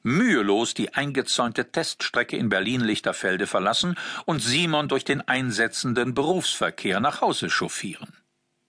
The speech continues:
Ist Informatikern der Freien Universität Berlin endlich das gelungen, wovon nicht nur Technikfreaks träumen?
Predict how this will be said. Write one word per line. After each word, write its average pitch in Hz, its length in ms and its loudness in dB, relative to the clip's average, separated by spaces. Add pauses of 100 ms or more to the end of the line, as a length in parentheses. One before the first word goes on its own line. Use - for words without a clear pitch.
(1400)
Ist - 160 0
Informatikern 180 800 0
der 156 140 0
Freien 170 380 0
Universität 135 840 0
Berlin 110 540 0
endlich 165 520 0
das - 280 -2
gelungen, 151 480 2
wovon 139 360 0
nicht 175 360 -2
nur 113 220 2
Technikfreaks - 760 -2
träumen? 95 440 0